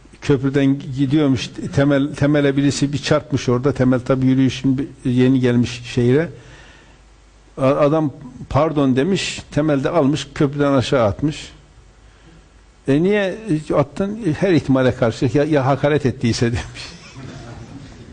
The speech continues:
Şimdi bunlar da her ihtimale karşılık öldürüyorlar yani. Aynen Temel gibi bizim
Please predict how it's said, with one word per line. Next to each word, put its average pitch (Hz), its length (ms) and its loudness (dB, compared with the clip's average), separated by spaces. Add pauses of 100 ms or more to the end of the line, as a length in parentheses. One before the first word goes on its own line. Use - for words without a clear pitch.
(1300)
Şimdi 156 240 2
bunlar 196 180 2
da - 40 -2
her 220 160 2
ihtimale 160 380 0
karşılık 160 460 -2
öldürüyorlar 135 580 2
yani. 104 300 -2
Aynen 123 240 4
Temel 127 320 2
gibi 107 300 -2
bizim 123 300 -2